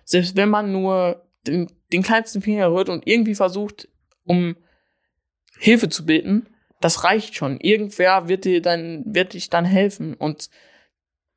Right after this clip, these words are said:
dann musst du einfach nur mitarbeiten. Und das, ich weiß, dass es schwer ist, aber trotzdem einfach durchhalten und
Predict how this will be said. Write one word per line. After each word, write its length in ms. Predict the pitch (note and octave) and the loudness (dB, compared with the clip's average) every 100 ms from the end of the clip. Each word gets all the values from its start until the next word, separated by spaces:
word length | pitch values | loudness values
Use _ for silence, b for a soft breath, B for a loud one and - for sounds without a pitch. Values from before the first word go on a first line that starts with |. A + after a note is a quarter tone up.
| _ _ | _ _
dann 480 | - D#3 D#3 D3 A2 | -2 0 -2 -4 -2
musst 240 | F3 F3+ - | 0 0 2
du 40 | |
einfach 280 | A2 F#3 F#3 | 0 0 -2
nur 160 | F#3 | -2
mitarbeiten. 540 | F3+ F#3 F3 C#3+ C3+ C#3+ | 0 2 2 0 -4 -6
Und 120 | D3 | -8
das, 200 | D3 - | -8 -8
ich 120 | D#3+ | -2
weiß, 180 | D#3 F#3+ | 0 0
dass 100 | E3 | -2
es 100 | - | -4
schwer 340 | - C#3 E3 F3+ | -2 2 2 2
ist, 160 | F#3+ | 0
aber 200 | C#3 C#3+ | -2 -4
trotzdem 400 | - D#3+ - D3+ | -6 -8 -6 -4
einfach 500 | C3+ D3+ D#3 D3+ - _ _ _ - | -2 -2 -2 -4 -6 _ _ _ 2
durchhalten 840 | F3 G3 F#3 F3 F3 F3 E3+ D#3+ | 4 4 2 2 0 -4 -6 -6
und 640 | - D3 D3 D#3 - - | -6 -8 -8 -8 -10 -12